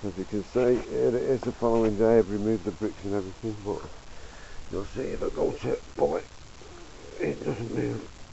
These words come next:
It's absolutely solid. Right, this is what it looks like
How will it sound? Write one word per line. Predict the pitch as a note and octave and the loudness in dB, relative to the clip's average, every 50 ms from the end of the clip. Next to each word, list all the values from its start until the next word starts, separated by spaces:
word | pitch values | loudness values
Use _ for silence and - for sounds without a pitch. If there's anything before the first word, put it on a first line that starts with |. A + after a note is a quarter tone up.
| - - - - | -16 -10 -8 -8
It's | - - - - | -6 -6 -4 -4
absolutely | A2 - - - F#2+ G2+ G#2+ G2+ G2 G2 F2 - | -6 -6 -4 0 2 4 4 4 2 0 -2 2
solid. | - G2 F2 D#2+ E2+ E2+ - - - - - - - - - - - - - - - - - - - - - - - - - - - - - - - - - - - A5+ A5+ A5+ A5+ - - - - - - - - - - - - - C6+ C6+ C6+ C6+ C6+ C6+ - - C6+ C6+ C6+ - - C6+ C6+ C6+ - - - - - - - - - - - - - - - - - - - - - - - - - - - - - - - | 4 6 6 6 4 2 0 -4 -12 -12 -10 -8 -8 -8 -10 -12 -16 -18 -18 -16 -16 -16 -16 -16 -16 -16 -16 -16 -16 -18 -16 -16 -16 -16 -16 -16 -16 -16 -16 -16 -14 -14 -14 -14 -14 -14 -14 -16 -16 -16 -16 -16 -16 -16 -14 -14 -14 -14 -14 -14 -12 -12 -14 -12 -10 -10 -10 -10 -10 -10 -12 -14 -12 -12 -12 -12 -12 -12 -12 -14 -14 -16 -16 -16 -16 -16 -16 -14 -14 -14 -14 -12 -12 -12 -12 -12 -12 -14 -14 -12 -12 -10 -6 -2 2
Right, | - D3+ E3 E3 D3+ | 6 8 8 8 8
this | D3 C#3+ | 6 6
is | A2+ A#2 | 4 4
what | C3 C3+ | 4 4
it | C#3 | 6
looks | C#3+ C#3 B2+ - A2 | 4 2 2 2 4
like | B2+ C3+ C#3 B2+ | 6 6 6 4